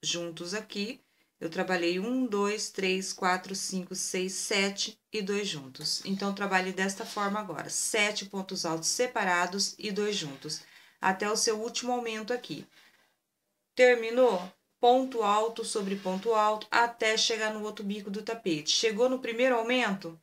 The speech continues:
Comece a trabalhar dessa forma. Dois pontos altos aqui juntos no começo, depois sete separados, dois juntos, sete separados, dois juntos, ok? E finalize com ponto baixíssimo, aonde iniciamos a nossa carreira.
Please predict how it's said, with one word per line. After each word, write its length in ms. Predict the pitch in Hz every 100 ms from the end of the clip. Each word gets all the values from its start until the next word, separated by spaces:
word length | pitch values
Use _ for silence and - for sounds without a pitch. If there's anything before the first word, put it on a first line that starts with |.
| -
Comece 420 | 190 196 196 196
a 20 |
trabalhar 340 | 202 196 196
dessa 260 | 190 202 226
forma. 380 | 202 170 151 160
Dois 380 | 165 220 240 -
pontos 440 | 214 202 208 196
altos 300 | 185 180 -
aqui 240 | 190 -
juntos 420 | 202 196 196 196 190
no 100 | 196
começo, 420 | 247 233 214 202
depois 340 | 185 196 156 151
sete 420 | - 226 233 233
separados, 580 | 240 226 214 208 208 196
dois 260 | 208 214
juntos, 300 | 190 147 143
sete 360 | - 208 208 202
separados, 600 | 214 196 180 170 170 175
dois 220 | 185 185
juntos, 360 | 160 135 - -
ok? 460 | 185 - 214 240 - - - - -
E 80 | 240
finalize 560 | 247 240 240 226 226
com 180 | - 226
ponto 260 | - 226 226
baixíssimo, 640 | 240 233 - 233 269 262 - _ _
aonde 420 | - 226 226 214
iniciamos 540 | 226 233 - 226 220 220
a 60 |
nossa 260 | 220 214 226
carreira. 560 | 226 285 254 - 131